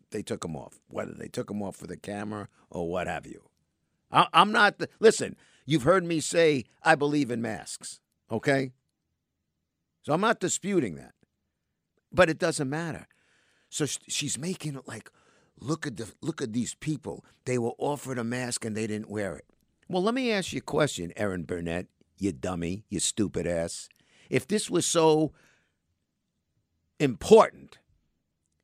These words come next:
and journalistically, if, if this was a story, then how come it wasn't a story Tuesday night? You certainly were talking about, y-, y-, your network was certainly talking about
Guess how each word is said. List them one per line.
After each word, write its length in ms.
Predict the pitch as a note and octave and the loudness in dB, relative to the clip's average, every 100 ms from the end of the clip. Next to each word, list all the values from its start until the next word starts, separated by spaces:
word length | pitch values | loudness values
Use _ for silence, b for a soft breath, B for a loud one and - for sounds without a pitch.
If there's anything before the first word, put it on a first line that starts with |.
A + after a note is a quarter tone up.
| _ _ _ _ _ - | _ _ _ _ _ -8
and 140 | B2 | -6
journalistically, 960 | B2 G#3+ F#3 D#3+ G#3 - D3 - A2+ G#2 | 0 2 2 4 2 2 -4 -4 -6 -6
if, 140 | G2 - | -8 -10
if 140 | A#2+ | -6
this 220 | G#3 G3 | -2 -2
was 220 | C#3+ C3 F2 | -4 -6 -4
a 80 | |
story, 800 | - - - A#3+ G#3+ - - - _ _ _ _ _ _ _ - | -4 -2 2 6 6 6 -4 -20 _ _ _ _ _ _ _ -4
then 240 | E3+ C3 - - | -4 -6 -8 -2
how 240 | C#4+ E4 | 0 0
come 560 | - - A3 B2+ - F3 _ _ _ _ _ _ _ | -2 -2 0 -2 -6 -12 _ _ _ _ _ _ _
it 180 | - G3 | 0 2
wasn't 360 | F#3 G#3 F#3+ F#3+ | 2 0 0 -4
a 80 | |
story 640 | - - A#3+ A#3 F3+ D#3+ D#3 _ _ _ _ _ _ _ _ _ _ _ - | -4 0 6 8 6 2 -2 _ _ _ _ _ _ _ _ _ _ _ -12
Tuesday 520 | - A#3 D#3 G#3+ G#3 | -8 -6 -2 0 2
night? 380 | A3 C4+ C3+ - _ _ _ _ _ _ _ _ | 2 0 0 -6 _ _ _ _ _ _ _ _
You 160 | E3 D3+ | 0 0
certainly 420 | - G#3+ G#3+ G#3 | 0 0 0 0
were 140 | G#3 | 0
talking 440 | - F#3+ G3+ G3+ F#3+ | 0 4 4 4 0
about, 420 | E3+ F#3+ G3 F3+ | 4 4 4 2
y-, 140 | E3 F3 | -2 -2
y-, 100 | F3 | -2
your 360 | F3 F3 F3 F3 | -2 -2 -2 0
network 500 | G3 A3+ G3 F#3+ F#3 | 0 0 2 0 -2
was 140 | D#3+ | -4
certainly 320 | G3 F#3+ F3 | -4 -2 -4
talking 400 | - G3+ F#3 F3 | -2 0 2 0
about 400 | E3 E3+ E3+ D#3+ | 2 4 4 2